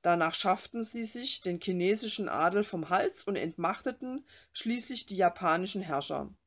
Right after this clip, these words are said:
Der Hass der Chasaren-Mafia auf jeden, der ernsthaft erklärt, an einen oder anderen Gott zu glauben als ihren Baal, motivierte sie, Könige und Adlige zu ermorden, um sich, um sicherzugehen, dass sie niemals regieren werden.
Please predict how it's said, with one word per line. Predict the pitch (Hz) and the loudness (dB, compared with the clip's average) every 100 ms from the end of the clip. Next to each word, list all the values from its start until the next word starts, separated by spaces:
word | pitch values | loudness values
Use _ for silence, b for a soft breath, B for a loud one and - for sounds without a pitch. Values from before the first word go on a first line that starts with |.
| _ _ B B B B | _ _ B B B B
Der | - 180 | 0 4
Hass | 202 262 - - | 6 4 4 -2
der | - 185 | -2 0
Chasaren-Mafia | 196 185 190 190 226 220 208 - 240 220 | 0 4 6 6 6 4 4 4 2 4
auf | 180 | 4
jeden, | - 190 220 226 | 0 0 0 2
der | 196 151 | 2 4
ernsthaft | 180 262 - 214 - | 2 0 2 0 2
erklärt, | - - 175 175 - - | -4 -2 2 2 0 -4
an | 160 | -4
einen | - 156 170 202 220 247 B B B | -2 0 0 0 -2 -4 B B B
oder | - 180 - | 0 4 4
anderen | 180 226 220 214 190 | 4 2 2 0 2
Gott | 202 - | 0 0
zu | - - 160 | -8 -8 2
glauben | 170 151 202 247 | 6 8 6 2
als | 233 165 160 | -2 -2 -2
ihren | - 175 170 | -2 -2 2
Baal, | 160 147 170 214 | 4 6 6 4
motivierte | 208 202 208 165 170 170 | 2 2 0 0 -2 -2
sie, | 156 147 135 - - _ _ _ _ | -4 -4 -6 -8 -14 _ _ _ _
Könige | - 226 247 233 214 | 0 2 2 -2 -2
und | 170 | 0
Adlige | 160 156 180 226 240 247 | 0 4 4 2 -2 -6
zu | - 220 | -2 0
ermorden, | 185 175 151 175 247 | 2 4 4 4 2
um | 233 208 | -2 -2
sich, | 202 202 - - | 0 -2 -4 -6
um | 190 175 | -4 -2
sicherzugehen, | - 247 269 226 - 214 214 220 | -2 -2 0 -2 -4 -4 -2 0
dass | 208 180 | 2 2
sie | 208 | 2
niemals | 185 196 202 185 185 | 0 0 2 2 0
regieren | 190 180 165 165 156 151 | -4 -4 -4 -2 -2 -2
werden. | 139 139 143 147 | -2 -4 -6 -12